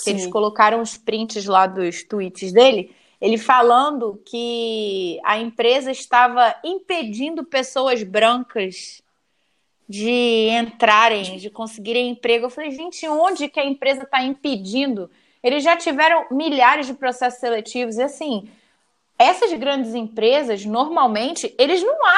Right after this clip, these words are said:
Speaker 1: abrem só um processo seletivo. Deve ter pra um monte de vaga lá dentro, pra vários setores, entendeu? Então,
Speaker 2: Sim.
Speaker 1: quem tá impedindo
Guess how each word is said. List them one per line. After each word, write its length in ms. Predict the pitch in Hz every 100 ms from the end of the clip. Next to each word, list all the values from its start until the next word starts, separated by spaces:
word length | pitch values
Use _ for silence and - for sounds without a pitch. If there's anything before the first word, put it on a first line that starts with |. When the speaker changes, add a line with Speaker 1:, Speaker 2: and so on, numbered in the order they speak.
| 440
Speaker 1:
abrem 320 | 294 277 240
só 320 | - 302 262
um 260 | 262 320 277
processo 680 | 254 247 240 - 247 240 -
seletivo. 460 | 240 233 233 233
Deve 280 | 220 359 480
ter 160 | - 539
pra 160 | 571
um 320 | 640 571 480
monte 180 | 523 453
de 120 | 330
vaga 440 | 381 233 247 359 311
lá 120 | 262
dentro, 380 | 196 202 311 -
pra 200 | - 220
vários 340 | 196 208 370
setores, 640 | - 302 - 220 269 339 208
entendeu? 480 | 220 208 196 233 - _ _ _ -
Então, 280 | 415 466 -
Speaker 2:
Sim. 320 | - 180 180
Speaker 1:
quem 300 | - 403 605
tá 80 | - 523 480
impedindo 520 | 415 277 262 349